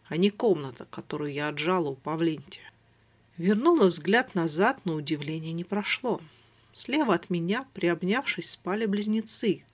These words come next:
которые похрапывали дружно и громко. Понятно теперь, почему мне снова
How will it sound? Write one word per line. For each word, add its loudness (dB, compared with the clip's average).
которые 0
похрапывали -2
дружно 0
и 0
громко. -2
Понятно 4
теперь, 0
почему -8
мне -8
снова -4